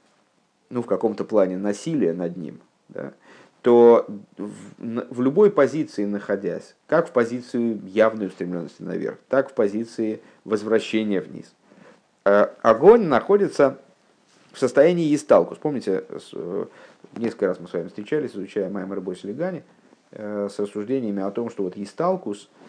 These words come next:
это слово, которое совершенно не обязательно означает отс-, устранение.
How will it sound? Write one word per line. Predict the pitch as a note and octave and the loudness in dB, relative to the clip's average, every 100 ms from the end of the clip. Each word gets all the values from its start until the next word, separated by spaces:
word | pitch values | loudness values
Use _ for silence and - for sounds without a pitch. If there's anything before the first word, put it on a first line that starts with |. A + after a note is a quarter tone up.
| - - | -20 -18
это | - G2+ G#2 A2+ G#2+ G2+ - | -8 -6 -4 -2 -2 -4 -6
слово, | C3 C#3+ B2+ - - _ _ | -2 0 0 -2 -8 _ _
которое | A2 A2 G#2+ | -6 -4 -4
совершенно | G#2+ C3+ B2 | -4 -6 -8
не | A#2+ A2+ | -6 -4
обязательно | G#2+ A#2+ D3+ B2 A#2 | -4 -2 -2 -4 -8
означает | - A2 G#2+ G#2+ B2+ B2+ | -8 -8 -8 -4 -4 -4
отс-, | - - - - A#2 | -8 -10 -10 -4 -4
устранение. | - - - A#2+ B2 A2+ F#2 C#2+ G1+ | -4 -8 -2 -2 0 -2 -4 -6 -10